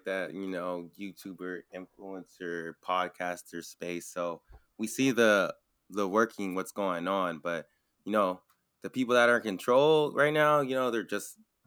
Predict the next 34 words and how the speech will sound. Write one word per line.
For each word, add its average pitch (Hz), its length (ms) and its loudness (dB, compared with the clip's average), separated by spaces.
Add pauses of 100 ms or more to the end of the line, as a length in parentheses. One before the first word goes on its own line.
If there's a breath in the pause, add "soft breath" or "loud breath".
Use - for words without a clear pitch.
(160)
they're 104 240 0
old 104 400 4
and, 87 140 -4
you 92 40 -4
know, 98 200 0
they've 95 140 -2
been 95 120 -2
in 101 80 -4
control 101 320 -2
for 101 180 -2
a 95 60 0
minute. 113 380 -4
But 90 240 -2 (560)
there's 101 160 -2
this 107 200 -8
new 127 520 0 (120)
wave 127 400 0
of 110 160 -8
people 110 540 -6
that 92 160 -2
are 95 60 -2
coming 107 340 -2
up. 110 260 2 (480)
And 95 440 -4 (180)
you 87 160 -16
guys 104 340 2
just 92 200 -8
recently 104 420 -2
saw 104 320 4
Spencer 101 480 -6
Brown. 98 480 2 (380)
He's 98 240 -4
a 90 400 0 (580)
YouTube 101 600 -4